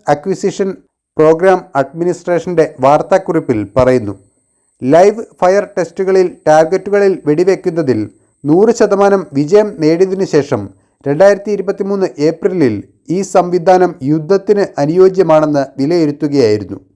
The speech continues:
ലേസർ ആയുധം വിന്യസിക്കുമെന്ന് പരസ്യമായി സമ്മതിക്കുന്ന ആദ്യ രാജ്യമാണ് ദക്ഷിണ കൊറിയ. ഡ്രോൺ പ്രതിരോധത്തിനായി ദക്ഷിണ കൊറിയ ലേസർ ആയുധങ്ങളിൽ ശ്രദ്ധ കേന്ദ്രീകരിക്കുന്നതിന് ചില കാരണങ്ങൾ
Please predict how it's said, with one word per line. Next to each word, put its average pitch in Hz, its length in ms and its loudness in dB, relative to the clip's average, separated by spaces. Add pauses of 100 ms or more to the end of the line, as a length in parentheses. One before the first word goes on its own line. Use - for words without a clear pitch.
(640)
ലേസർ 139 440 2 (180)
ആയുധം 175 300 2 (160)
വിന്യസിക്കുമെന്ന് 175 720 -4 (120)
പരസ്യമായി 185 560 2 (140)
സമ്മതിക്കുന്ന 170 540 -2 (280)
ആദ്യ 160 240 2 (220)
രാജ്യമാണ് 151 560 2 (260)
ദക്ഷിണ 147 300 -2
കൊറിയ. 123 300 0 (960)
ഡ്രോൺ 170 380 2 (160)
പ്രതിരോധത്തിനായി 208 800 2 (180)
ദക്ഷിണ 196 300 -2
കൊറിയ 196 280 0 (220)
ലേസർ 170 340 0 (160)
ആയുധങ്ങളിൽ 185 520 2 (320)
ശ്രദ്ധ 165 300 2 (200)
കേന്ദ്രീകരിക്കുന്നതിന് 165 960 -2 (320)
ചില 175 260 2 (100)
കാരണങ്ങൾ 180 500 0